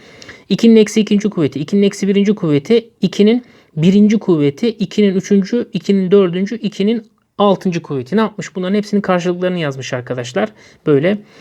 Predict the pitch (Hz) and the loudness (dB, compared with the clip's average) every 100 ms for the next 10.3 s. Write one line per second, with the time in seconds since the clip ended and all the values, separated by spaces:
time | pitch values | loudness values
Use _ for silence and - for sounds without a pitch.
0 | - - - - 202 180 165 165 165 180 | -20 -20 -6 2 4 4 2 0 -2 -2
1 | 170 156 - 170 - 165 147 165 160 147 | -2 -2 -6 -10 -6 -6 -4 -4 -4 -4
2 | 165 156 143 147 156 165 165 - 156 151 | -2 -2 -4 -6 -4 -6 -6 0 0 2
3 | 147 127 123 214 220 - - - - 208 | 0 -2 -2 -2 -2 -6 -14 -8 0 2
4 | 196 202 185 196 202 202 202 196 165 - | 2 -2 -2 -2 -2 -2 -4 -4 -8 -4
5 | 156 147 123 - _ _ _ _ _ - | -4 -4 -8 -14 _ _ _ _ _ -2
6 | 180 190 208 - 185 180 - 185 - 180 | -2 0 -6 -6 -6 -6 -6 -6 -4 -6
7 | 156 180 160 151 185 165 165 165 180 170 | -4 -4 -4 -2 -4 -2 -2 -2 -2 -6
8 | 147 147 190 165 151 - 143 139 - 135 | -6 -4 -4 -4 -6 -6 -6 -6 -8 -6
9 | 175 - - 165 160 151 139 160 147 160 | -6 -8 -6 -4 0 -2 -2 -2 4 4
10 | 139 147 220 | 2 -4 -8